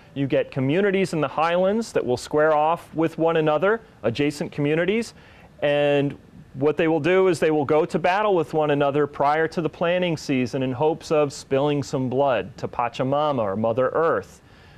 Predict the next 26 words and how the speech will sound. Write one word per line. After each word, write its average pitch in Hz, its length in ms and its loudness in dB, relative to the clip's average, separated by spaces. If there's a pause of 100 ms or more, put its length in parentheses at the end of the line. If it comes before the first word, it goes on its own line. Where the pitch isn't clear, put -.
(140)
uh, 113 280 0
to 131 220 -4
ensure 143 340 0
the 139 80 0
fertility 117 540 0
of 117 100 -2
their 135 120 -2
crops. - 640 -4 (580)
Um, 131 400 0 (180)
and 165 100 0
there's 160 140 0
all 147 120 2
kinds 139 260 -4
of 120 80 0
other 143 160 2
things 127 300 -2
associated 147 600 0
with 127 220 0
this, 247 240 2
but 131 180 0
I, 117 120 2
I 117 140 0
won't 117 200 -2
go 117 160 0
into 113 220 -6
that. 135 360 -4